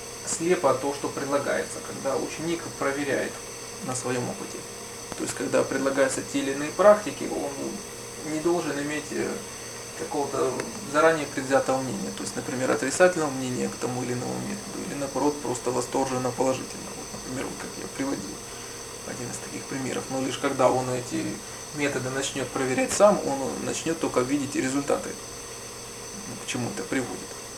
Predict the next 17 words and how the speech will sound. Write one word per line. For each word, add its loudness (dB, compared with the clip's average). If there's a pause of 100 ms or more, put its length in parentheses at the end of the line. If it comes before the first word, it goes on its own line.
(360)
И -2
только 0
лишь 2
когда 2
уже 0
слушая -2
какие-то -4
наставления, 2
разбираясь 4
уже -4
в -4
том 2
или 2
ином 0
материале, 8
он 2
тогда 4